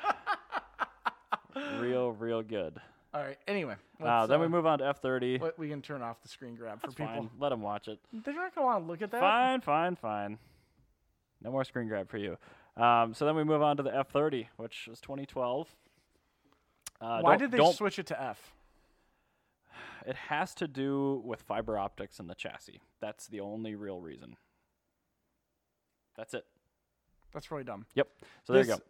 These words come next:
Speaker 1: this is, at this point, I'm completely
Speaker 2: Stop buying.
Speaker 1: lost.
Speaker 2: Yeah, just don't buy one of
Speaker 1: I
Speaker 2: these.
Speaker 1: don't want it at all.
Speaker 2: The only, uh, the only redeeming factor of the F-Series chassis is you can get six-speed manuals in 'em.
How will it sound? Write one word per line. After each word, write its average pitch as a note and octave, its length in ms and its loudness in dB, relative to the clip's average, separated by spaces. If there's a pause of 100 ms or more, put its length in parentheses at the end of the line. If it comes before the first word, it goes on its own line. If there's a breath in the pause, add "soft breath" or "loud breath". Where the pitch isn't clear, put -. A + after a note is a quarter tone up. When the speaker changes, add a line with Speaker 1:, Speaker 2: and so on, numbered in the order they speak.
Speaker 1:
this F3+ 240 0
is, F#3+ 180 -8
at D#3+ 200 -4
this E3 160 -10
point, C#3+ 300 -6
I'm C3+ 180 -8
completely E3+ 640 -8
Speaker 2:
Stop A#2+ 200 4
buying. G#2+ 300 2
Speaker 1:
lost. - 320 -14
Speaker 2:
Yeah, G#2 160 -8 (200)
just B2+ 140 -10
don't C3 160 4
buy G#2+ 140 0
one G2 120 -6
of D#3 60 -6
Speaker 1:
I - 40 -6
Speaker 2:
these. C#3+ 80 -10
Speaker 1:
don't C#3 320 -4
want B2 260 -6
it A#2 140 -10 (280)
at C#3 120 -8
all. A#2 300 -8
Speaker 2:
The A#2 100 0
only, D3+ 320 2
uh, C3+ 200 6
the C#3+ 140 -6
only F3+ 340 0
redeeming C3 460 -2
factor G#2+ 340 -4
of G#2+ 100 -6
the A2 100 -4
F-Series G#2 320 -8
chassis G#2+ 440 -6
is G#2+ 120 -12
you G2+ 60 -12
can G#2+ 120 -12
get G#2 160 -8
six-speed - 400 -14
manuals A1+ 360 -18
in - 60 -18
'em. - 120 -18